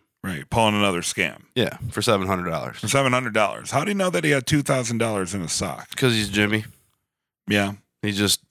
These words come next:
Speaker 2: astute.
Speaker 1: Maybe,
Speaker 2: Aware.
Speaker 1: maybe it really wasn't two thousand. Maybe he just knew that the guy would have money in his sock. Maybe they get patted down or something.
Speaker 2: I don't know. I think maybe it's just one of those things, like,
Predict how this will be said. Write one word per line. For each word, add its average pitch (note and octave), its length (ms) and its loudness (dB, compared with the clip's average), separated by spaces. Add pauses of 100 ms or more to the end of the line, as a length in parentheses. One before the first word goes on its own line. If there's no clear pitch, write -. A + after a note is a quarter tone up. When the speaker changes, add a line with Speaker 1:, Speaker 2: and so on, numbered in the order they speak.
(540)
Speaker 2:
astute. - 520 2 (220)
Speaker 1:
Maybe, D#3 340 8
Speaker 2:
Aware. D3+ 180 0
Speaker 1:
maybe F#3+ 240 6
it D3+ 80 6
really C#3+ 240 6
wasn't A#2 300 2
two B2 160 4
thousand. A2+ 500 2
Maybe A2 220 2
he A2+ 80 4
just G2+ 200 -4
knew G#2 120 2
that F#2 160 -4
the G2 80 -4
guy G2 160 4
would F#2+ 100 -2
have F2+ 160 0
money F#2+ 260 0
in F#2 80 -4
his E2+ 120 -6
sock. F#2 480 0 (400)
Maybe A2+ 180 4
they A2 100 6
get G#2+ 200 0
patted G#2+ 300 2
down G#2 220 2
or G#2 100 -2
something. A2+ 460 -4 (1300)
Speaker 2:
I E3+ 80 2
don't F#3+ 120 4
know. F3 140 8
I B2 80 6
think C#3 220 2
maybe C3 280 4
it's A#2+ 100 4
just A#2+ 140 -2
one B2 100 2
of A2+ 60 4
those G#2+ 120 2
things, A2+ 280 0
like, G#2 280 -2